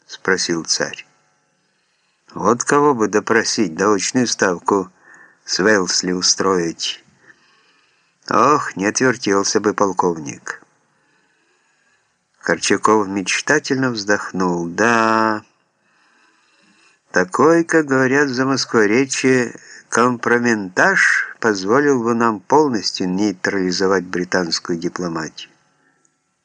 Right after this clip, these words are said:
Ни среди пленных, ни среди убитых Маклафлин, к сожалению, не обнаружен. Тоже вздохнул, но в другой тональности Мизинов.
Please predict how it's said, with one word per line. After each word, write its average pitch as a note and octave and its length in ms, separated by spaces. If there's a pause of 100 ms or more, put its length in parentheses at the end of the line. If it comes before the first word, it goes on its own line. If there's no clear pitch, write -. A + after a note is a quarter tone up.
(3750)
Ни C3+ 160
среди C3+ 440
пленных, G#2+ 680
ни A#2 120
среди A#2 380
убитых G#2 720 (500)
Маклафлин, A2+ 1040 (320)
к - 60
сожалению, G2+ 600
не G2+ 120
обнаружен. G#2+ 560 (760)
Тоже G#2+ 280
вздохнул, G#2+ 560
но A#2 180
в G#2+ 80
другой A2+ 320
тональности G2+ 680
Мизинов. F2 500